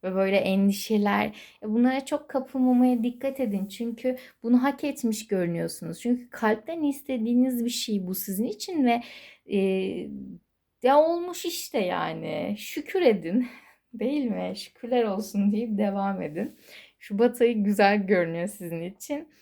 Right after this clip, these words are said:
Ee, umarım her şey çok daha güzel olur sizler için sevgili boğa burçları.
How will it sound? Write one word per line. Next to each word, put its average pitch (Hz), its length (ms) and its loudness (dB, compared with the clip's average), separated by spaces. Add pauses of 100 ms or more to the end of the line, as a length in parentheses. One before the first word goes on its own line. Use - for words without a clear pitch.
(1500)
Ee, 190 520 -4
umarım 226 540 0
her 226 220 0
şey 214 200 0
çok 214 280 -6
daha 202 140 0
güzel 196 240 2
olur 180 180 -2
sizler 170 380 -6
için 160 240 -12
sevgili 170 480 -10
boğa 165 280 -4
burçları. 202 520 -6